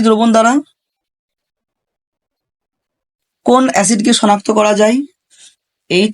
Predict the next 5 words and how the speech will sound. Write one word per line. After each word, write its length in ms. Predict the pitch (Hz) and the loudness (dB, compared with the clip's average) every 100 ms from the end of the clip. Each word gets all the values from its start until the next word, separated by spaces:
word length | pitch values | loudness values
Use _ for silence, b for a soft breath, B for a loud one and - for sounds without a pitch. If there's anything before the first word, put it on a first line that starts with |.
| - | -4
সি 120 | 220 208 | 0 2
এল। 80 | 208 247 - _ _ _ _ _ _ _ _ _ _ _ _ _ _ _ _ _ _ _ _ _ _ _ B B B | 0 -2 -10 _ _ _ _ _ _ _ _ _ _ _ _ _ _ _ _ _ _ _ _ _ _ _ B B B
তাহলে 180 | 180 190 | -2 0
আমাদের 200 | 196 220 220 | 0 -2 -2
কিন্তু 240 | 220 220 | -4 -2